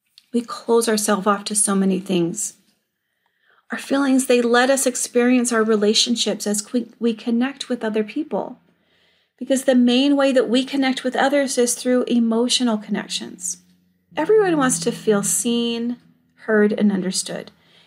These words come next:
And if you can help someone else feel this by the way that you show up around them, you can establish a connection with them. And that connection will impact them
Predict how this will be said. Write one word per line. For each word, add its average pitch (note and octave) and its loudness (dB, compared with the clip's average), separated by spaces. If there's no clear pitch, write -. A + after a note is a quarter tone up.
And A#3 0
if A3+ -2
you C#4 -2
can F4+ -2
help C4+ -2
someone A3 2
else - 0
feel G#3 0
this B3 -2
by G#3 0
the G3+ 0
way G3 2
that G3 0
you G3+ -2
show B3 0
up B3 -4
around G#3+ 0
them, G3 0
you A#3 -2
can B3 2
establish G3+ 0
a G3+ 0
connection G3+ -2
with F3+ -4
them. G#3 -8
And G#3 4
that G#3+ 2
connection A#3 0
will G#3 4
impact G#3 -2
them F#3+ -4